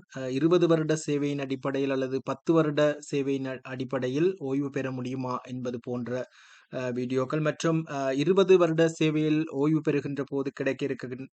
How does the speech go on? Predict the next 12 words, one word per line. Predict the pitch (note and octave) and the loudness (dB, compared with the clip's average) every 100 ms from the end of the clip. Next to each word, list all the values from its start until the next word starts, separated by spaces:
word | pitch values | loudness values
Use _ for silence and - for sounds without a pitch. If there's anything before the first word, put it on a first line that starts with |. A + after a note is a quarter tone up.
| _ | _
கிடைக்கக்கூடிய | C3 C3+ C#3+ C#3 C3+ C3+ C3+ | -4 -2 -2 -2 -2 0 -2
நலன்கள் | B2+ B2+ C3 B2+ B2 B2+ | -2 -4 -6 -4 -4 -6
எவ்வாறானவை, | C3 C3 B2+ A#2+ A#2+ A#2+ F3 - _ _ _ _ _ - | -6 -6 -4 -4 -4 -4 -4 -6 _ _ _ _ _ -10
அ, | C#3+ C#3+ D3 C#3+ | -6 -2 0 0
போன்ற | E3 F3+ F#3+ | 0 0 0
பல | G#3 D#3+ F3 G#3 E3 | 0 4 6 6 6
வீடியோக்கள் | D3+ E3 E3 D3+ E3 G3+ G#3+ | 2 4 4 2 0 0 -2
எங்களுடைய | - C#3+ D3 C#3+ D3+ F#3 | -4 -4 -2 0 0 0
YouTube | E3 D3 D#3 D3+ | 2 0 -2 -4
சேனலில் | - C3 C3+ F3+ E3 | -6 -6 -4 -4 -4
காணப்படுகின்றன. | D3+ C#3+ B2 A2+ A#2+ A#2 B2 F#3 - | -4 -4 -6 -6 -6 -6 -4 -6 -6
இந்த | D#3+ D#3+ E3 D#3+ C#3+ | -2 2 4 4 0